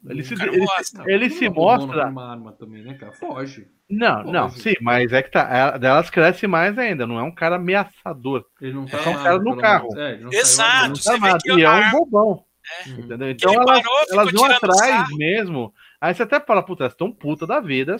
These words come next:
Speaker 1: quase
Speaker 2: Sim,
Speaker 1: morreu."
Speaker 2: as meninas
Speaker 1: Elas
Speaker 2: são
Speaker 1: vão
Speaker 2: legais.
Speaker 1: atrás pra pegar vingança.
Speaker 2: E a mina
Speaker 3: Ah.
Speaker 2: pega um ferro assim, senta na porta do carro, né? Tipo aqueles
Speaker 3: Cara,
Speaker 2: cavaleiros
Speaker 3: vai, eu
Speaker 2: medieval, né? Vamos, vamos, vamos.
Speaker 3: vai.
Speaker 2: E o, o Kurt tá lá todo escandaloso, "Meu bracinho, meu bracinho." A
Speaker 3: O
Speaker 2: mina
Speaker 3: meu
Speaker 2: chega e
Speaker 3: bracinho,
Speaker 2: começa
Speaker 3: bebê.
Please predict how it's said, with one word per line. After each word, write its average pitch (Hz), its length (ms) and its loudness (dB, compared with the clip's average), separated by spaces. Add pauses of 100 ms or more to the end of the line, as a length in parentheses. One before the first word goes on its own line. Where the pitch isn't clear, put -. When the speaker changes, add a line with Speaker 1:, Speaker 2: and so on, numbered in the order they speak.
Speaker 1:
quase 135 160 -2
Speaker 2:
Sim, 147 60 -8
Speaker 1:
morreu." 139 360 -4
Speaker 2:
as 127 120 -18
meninas 139 260 -4
Speaker 1:
Elas 151 140 4
Speaker 2:
são 127 100 0
Speaker 1:
vão 147 80 4
Speaker 2:
legais. 214 160 4
Speaker 1:
atrás 135 260 4
pra - 120 -20
pegar 240 200 -4
vingança. 175 600 -2 (200)
Speaker 2:
E 127 40 -8
a 127 60 -6
mina 151 160 -4
Speaker 3:
Ah. 143 60 -10
Speaker 2:
pega 147 200 -8
um 131 80 -12
ferro 143 360 -12
assim, 135 200 -14
senta 143 300 -16
na 139 100 -18
porta 147 340 -14
do 156 120 -16
carro, 135 240 -12
né? 127 80 -14
Tipo 127 140 -18
aqueles 165 220 -14
Speaker 3:
Cara, 214 320 2
Speaker 2:
cavaleiros 135 60 -6 (100)
Speaker 3:
vai, 302 180 4
eu - 80 4
Speaker 2:
medieval, - 340 -6
né? - 80 -12
Vamos, - 180 -10
vamos, 175 400 -6
vamos. 156 200 -14
Speaker 3:
vai. 165 240 2 (720)
Speaker 2:
E 156 160 -6
o, 165 160 -4
o 143 100 -12
Kurt 160 260 -10
tá 147 140 -14
lá 143 180 -10
todo 156 180 -16
escandaloso, 160 720 -12
"Meu 170 140 -14
bracinho, 240 680 -8
meu 226 140 -10
bracinho." 214 460 -14
A 196 40 -14
Speaker 3:
O 180 40 -14
Speaker 2:
mina 175 160 -12
Speaker 3:
meu 185 120 -8
Speaker 2:
chega - 80 -12
e 392 40 -6
Speaker 3:
bracinho, - 240 -4
Speaker 2:
começa 165 280 -8
Speaker 3:
bebê. 190 120 -6